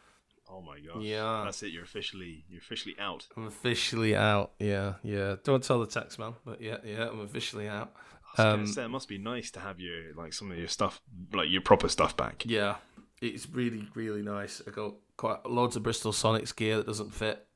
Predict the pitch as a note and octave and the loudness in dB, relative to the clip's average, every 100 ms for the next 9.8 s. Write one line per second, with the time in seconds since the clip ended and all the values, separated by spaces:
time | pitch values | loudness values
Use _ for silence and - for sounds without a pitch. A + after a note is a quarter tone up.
0 | _ B2+ A2+ - B2+ A#2 - - _ _ | _ -4 -4 -4 0 0 -2 -12 _ _
1 | - A#2 G#2+ G#2+ A2 - - - - - | -2 -2 0 0 0 0 -8 -20 -20 -20
2 | - - - - A2+ A2+ A2 A#3+ - B3+ | -20 -20 -8 0 4 12 12 12 12 8
3 | - A#2 C3+ A#2 B2+ C3 - C#3+ A2+ G#2+ | 8 8 8 8 8 6 4 2 2 4
4 | C3 B2+ B2+ G#2+ - - C#3+ - C#3+ C3 | 4 4 2 0 -6 0 0 2 0 0
5 | B2 B2+ B2+ B2+ - - B2 B2+ - A#2+ | 0 2 4 2 0 -2 8 8 8 6
6 | A#2+ A#2+ - A#2 A2+ A2 - B2 B2 - | 8 8 6 6 6 4 2 0 0 -2
7 | G#2 A2+ G#2+ G#2+ G#2+ B2+ - - - D3 | 0 2 4 2 0 -2 -6 -6 -2 -4
8 | - - - - G3+ - C#3+ C#3+ F#2+ F#2 | -4 -4 -2 4 4 4 2 2 2 0
9 | C3 B2 A#2+ A2+ - A#2+ - - | 2 2 2 2 6 6 6 0